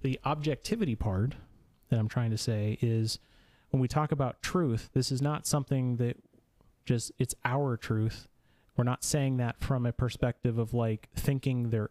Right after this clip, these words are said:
are other truths. We're just owning it as, this is what we believe, and we believe it is objective, and there is no other truth that exists. Jesus Christ is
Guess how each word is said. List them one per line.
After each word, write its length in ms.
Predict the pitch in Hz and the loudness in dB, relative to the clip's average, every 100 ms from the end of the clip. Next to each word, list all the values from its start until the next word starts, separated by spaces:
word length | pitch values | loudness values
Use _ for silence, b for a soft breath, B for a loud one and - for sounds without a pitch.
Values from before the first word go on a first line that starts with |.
| - | 0
are 340 | 139 160 135 - | 0 2 0 0
other 220 | 117 110 | 0 -2
truths. 640 | - 113 95 135 - - - _ _ _ - - - | -2 -2 0 -4 -4 -8 -10 _ _ _ -20 -8 -2
We're 100 | 113 | 0
just 240 | 117 - 107 | 0 -2 -2
owning 320 | 135 135 131 | 0 2 2
it 180 | 123 - | 0 -2
as, 540 | 123 117 110 107 - - _ _ _ _ - | 0 0 0 -2 -4 -6 _ _ _ _ -2
this 180 | 123 127 | 0 0
is 120 | 117 | 0
what 140 | 131 | 0
we 80 | 123 | 0
believe, 600 | 110 110 127 113 107 127 - - - 123 | -2 0 0 0 0 -2 -8 -20 -4 -2
and 160 | 117 | 2
we 100 | 120 | 2
believe 320 | 117 120 120 | 2 0 0
it 80 | 117 | 0
is 160 | 113 107 | -2 -2
objective, 680 | 101 120 120 - 101 117 - _ _ _ | -2 0 0 0 0 -2 -6 _ _ _
and 200 | 120 110 | 0 2
there 140 | 107 107 | 0 0
is 400 | 127 113 - - _ 127 | 0 0 -4 -10 _ 0
no 260 | 117 113 | 0 0
other 220 | 110 107 | -2 -4
truth 300 | 98 - 87 | -4 -4 -2
that 100 | 110 | -2
exists. 540 | 101 107 95 - - - | -4 -4 -4 -4 -8 -4
Jesus 360 | 123 110 110 104 | 0 2 2 0
Christ 400 | - 117 113 - | 0 0 -2 -2
is 440 | 143 120 123 - | 0 0 -2 -4